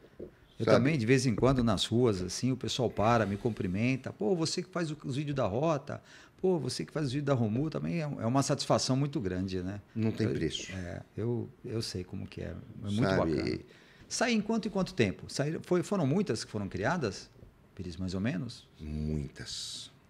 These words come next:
Speaker 1: E era o próprio Maurício de Souza que
Speaker 2: O próprio Maurício de Souza. Quer dizer, era uma, um padrão só.
Speaker 1: Sim.
Speaker 2: Né? Mas a, a, a produção, meu,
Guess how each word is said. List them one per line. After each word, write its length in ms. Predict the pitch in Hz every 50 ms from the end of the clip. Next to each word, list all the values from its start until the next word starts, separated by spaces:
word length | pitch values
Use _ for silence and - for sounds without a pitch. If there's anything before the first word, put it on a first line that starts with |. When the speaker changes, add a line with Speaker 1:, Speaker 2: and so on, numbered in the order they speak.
| - - - - -
Speaker 1:
E 100 | 110 127
era 80 | 131
o 40 | 143
próprio 300 | - 139 156 170 - 180
Maurício 400 | 170 160 147 139 156 151 - 135
de 60 | 123
Souza 440 | - - - 131 135 147 139 151 151
que 140 | 139 - -
Speaker 2:
O 40 | 87
próprio 240 | 87 90 - - 101
Maurício 380 | 101 98 95 92 98 101 -
de 80 | - 117
Souza. 320 | - - - 80 71 - -
Quer 160 | - 113 101
dizer, 260 | 85 85 73 - - - -
era 220 | 92 90 90 95
uma, 420 | 95 98 98 104 120 147 156 143 -
um 160 | - 104 123
padrão 400 | 131 - 156 151 139 120 107 98
só. 320 | 92 - - 87 67 57 - -
Speaker 1:
Sim. 360 | - - - 110 104 101 92 - - - - -
Speaker 2:
Né? 120 | 87 87 87
Mas 280 | 85 80 80 82 76 85
a, 100 | 87 73
a, 280 | 71 76 78 78 76
a 220 | 76 - - - -
produção, 760 | - - 98 120 135 120 95 - - - 98 110 135 139 87 71 - - - - - - - - - -
meu, 280 | 95 113 110 76 67